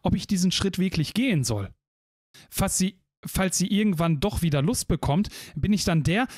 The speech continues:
der mit anderen geschlafen hat. Und vielleicht führt das dann in Zukunft zu ganz anderen Problemen. Andererseits, <laughs> oh Mann, oh Mann. Andererseits denke ich, ich wäre eventuell auch entspannter, wenn ich gelegentlich mal wieder körperliche Nähe hätte. Du hast noch nicht mal körperliche Nähe zu ihr?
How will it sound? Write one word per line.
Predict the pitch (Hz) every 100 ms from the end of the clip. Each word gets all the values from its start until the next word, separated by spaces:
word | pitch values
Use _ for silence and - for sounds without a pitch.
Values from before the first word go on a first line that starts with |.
| -
der | 180
mit | 196
anderen | 240 302 277
geschlafen | 147 135 143 120 131 107
hat. | 113 - -
Und | 233
vielleicht | 185 254 -
führt | 269
das | 233 -
dann | 226 202
in |
Zukunft | - 226 208
zu | -
ganz | 180 156
anderen | 302 370 254
Problemen. | 156 135 117 101 - _ _ _ _ _ - - - -
Andererseits, | 175 233 202 -
<laughs> | - - - _ _ _
oh | 139 131
Mann, | 127 120
oh |
Mann. | 113 117 120 - - - -
Andererseits | 170 202 220 196 208 -
denke | 190 196
ich, | 202 185
ich | 143
wäre | 151 156
eventuell | 151 143 156 139 131
auch | 120
entspannter, | 139 117 - 202 139 123
wenn | 123
ich | 120
gelegentlich | 139 143 175 170 -
mal | 147 135
wieder | 139 135
körperliche | - 139 123 127 131
Nähe | 160 151 139
hätte. | 113 117 135 - - -
Du | -
hast | 226 262
noch | 269 254
nicht | 240 247
mal | 247
körperliche | - 220 233 240 214 214 202
Nähe | 165 156 214 320
zu | - 269
ihr? | 262 247 349